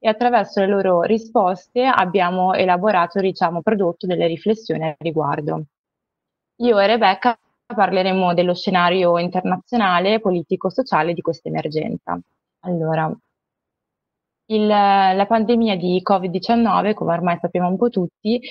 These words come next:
si sta configurando come un evento epocale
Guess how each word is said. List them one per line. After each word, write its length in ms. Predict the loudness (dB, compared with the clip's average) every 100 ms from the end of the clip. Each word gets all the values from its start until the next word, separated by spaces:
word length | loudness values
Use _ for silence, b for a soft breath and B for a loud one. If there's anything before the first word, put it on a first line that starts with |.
| B
si 80 | -8
sta 160 | -4 -2
configurando 680 | 0 0 0 2 0 -2
come 180 | -2 0
un 80 | 0
evento 320 | 0 0 -2
epocale 640 | -4 -2 0 2 0 -2